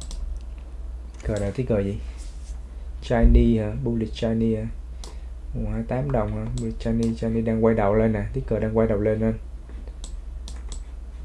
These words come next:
Bullish Chinese, à, ticker đang quay đầu lên. Nha. Vậy là mấy ticker của bên Chinese nó đang quay đầu lên. Vậy ba ba thì sao? Ừ,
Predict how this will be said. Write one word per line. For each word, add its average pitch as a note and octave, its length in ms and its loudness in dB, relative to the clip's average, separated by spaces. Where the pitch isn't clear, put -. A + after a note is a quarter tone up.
Bullish A#2 300 0
Chinese, A#2+ 440 2
à, A#2 80 0
ticker A2+ 400 2
đang A2+ 160 6
quay A#2 120 10
đầu G#2 140 6
lên. A2+ 200 6
Nha. A#2+ 160 -2
Vậy B2+ 100 4
là B2 60 2
mấy C3+ 140 8
ticker C#3 480 10
của B2+ 60 6
bên C#3 180 8
Chinese C#3+ 360 8
nó D3+ 60 10
đang C#3 200 6
quay C#3 100 10
đầu B2 160 8
lên. C#3+ 220 12
Vậy - 120 12
ba D3+ 220 10
ba B2+ 240 10
thì A2+ 140 4
sao? A#2+ 160 2
Ừ, A2 60 -4